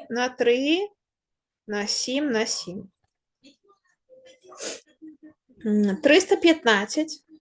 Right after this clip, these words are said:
ділиться на п'ять. Це буде п'ять помножити на, можна і в рядок розкладувати, не обов'язково в стовпчик. А, тридцять поділити на п'ять буде шість, п'ятнадцять поділити на п'ять — три. Шістдесят три.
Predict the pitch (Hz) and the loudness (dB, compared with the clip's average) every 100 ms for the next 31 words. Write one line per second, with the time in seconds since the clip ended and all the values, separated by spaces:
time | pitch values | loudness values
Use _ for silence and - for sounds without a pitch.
0 | _ _ _ _ _ - - _ - 202 | _ _ _ _ _ -20 -20 _ -8 2
1 | 311 359 370 339 311 302 240 196 - - | 6 6 6 4 2 2 0 0 0 -2
2 | 247 254 233 247 226 233 285 - 247 254 | 0 2 0 0 0 2 2 0 -6 -4
3 | 269 262 262 247 208 - - _ - _ | -4 -4 -4 2 2 0 -8 _ -20 _
4 | 370 311 285 254 277 240 226 - 185 - | 0 0 -2 -2 -2 4 4 2 -8 -4
5 | 196 214 277 226 220 220 220 190 208 - | -2 -2 -4 -2 -2 0 0 0 -6 2
6 | 277 226 - 220 190 - _ _ 320 320 | 4 4 2 -2 -2 -12 _ _ -20 _
7 | 403 415 392 381 _ 311 - _ - 202 | _ _ -20 -20 _ -20 -20 _ -12 -6
8 | 196 180 180 170 - 254 339 339 311 240 | -6 -6 -8 -10 -8 -4 -2 -2 -4 -4
9 | 233 269 269 208 208 226 196 196 196 - | 0 0 0 -4 -4 -4 -4 -4 -4 -4
10 | - 247 349 440 - 247 254 330 - 220 | -4 2 2 2 0 -2 0 -2 -2 0
11 | 254 254 214 226 233 - 185 185 311 226 | 2 2 0 0 -2 -4 -8 -8 -10 -4
12 | - 339 - 214 | 0 0 -2 -10